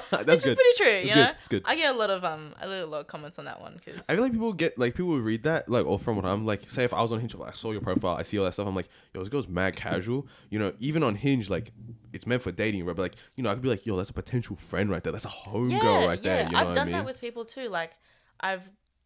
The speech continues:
Speaker 2: gone through my, like, Hinge or Tinder feed or whatever.
Speaker 1: Yeah.
Speaker 2: And especially on Hinge, like, you,
Speaker 1: Yeah.
Speaker 2: when you like someone,
Speaker 1: Mm-hmm.
Speaker 2: you can, like, also add a comment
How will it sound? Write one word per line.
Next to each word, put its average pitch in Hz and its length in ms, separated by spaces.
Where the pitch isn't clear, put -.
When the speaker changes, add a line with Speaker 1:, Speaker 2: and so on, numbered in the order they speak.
Speaker 2:
gone 202 220
through 220 160
my, 175 180
like, 160 180
Hinge 202 320
or 175 60
Tinder 196 300
feed 196 340
or 185 80
whatever. 185 500
Speaker 1:
Yeah. 90 200
Speaker 2:
And 156 400
especially 190 320
on 165 60
Hinge, 165 320
like, 147 160
you, 175 180
Speaker 1:
Yeah. 165 160
Speaker 2:
when 180 180
you 165 120
like 160 260
someone, 143 400
Speaker 1:
Mm-hmm. 175 160
Speaker 2:
you 175 80
can, 160 220
like, 131 220
also 160 300
add 143 80
a - 60
comment - 460